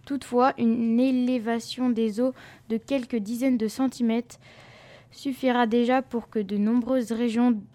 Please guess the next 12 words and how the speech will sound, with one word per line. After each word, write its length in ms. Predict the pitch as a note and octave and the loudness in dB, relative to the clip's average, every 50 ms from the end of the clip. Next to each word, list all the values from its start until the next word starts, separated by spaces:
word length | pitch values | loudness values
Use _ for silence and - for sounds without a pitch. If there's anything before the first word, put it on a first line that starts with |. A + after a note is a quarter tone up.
| - | -8
du 100 | - G#3+ | -2 2
monde 400 | A3+ A3+ A3+ A#3 B3 B3 A#3 - - | 2 4 4 4 4 2 2 0 -2
deviennent 500 | G3+ G3 A3+ A#3 G#3+ G3 A3+ G#3+ G#3 G#3+ - - | -4 -2 -2 -2 -2 0 0 0 0 0 -2 0
inhabitables. 840 | - B3 B3 B3+ B3+ A#3+ A3 A3+ G3+ - G#3 G3 G3+ G#3 A3+ C4 C#4 C#4 - - | 2 4 4 4 4 2 0 -2 -4 -2 -2 -2 -2 -2 -2 -4 -8 -8 -8 -4
L'engloutissement 1000 | A3 A#3 B3 C4 C4 B3+ B3+ B3+ B3+ A#3+ - A#3+ A3+ - B3 B3 B3 B3 B3 | 0 2 2 2 2 2 0 -2 -4 -4 -8 -10 -8 -4 0 2 2 4 2
des 200 | A3+ F#3+ A3 A3 | 2 2 0 0
villes 320 | G#3 G3+ B3 A#3 A3 G#3 - - - - _ _ - | 0 0 -2 -2 -2 -4 -6 -6 -12 -20 _ _ -8
côtières 680 | - B3+ B3+ B3+ - - - B3 B3 B3+ C4+ - - - - - - | -4 -4 -4 -4 -6 -6 -2 0 0 0 0 -2 -8 -20 -20 -12 -4
telles 240 | - A#3+ A3+ G#3+ | -2 -2 -2 -2
que 140 | - - A#3 | -4 -2 0
New 200 | A3 G#3+ A3 A#3+ | 2 4 4 4
York, 400 | B3 A#3 A#3+ B3 C#4 - - _ | 4 4 4 2 2 0 -4 _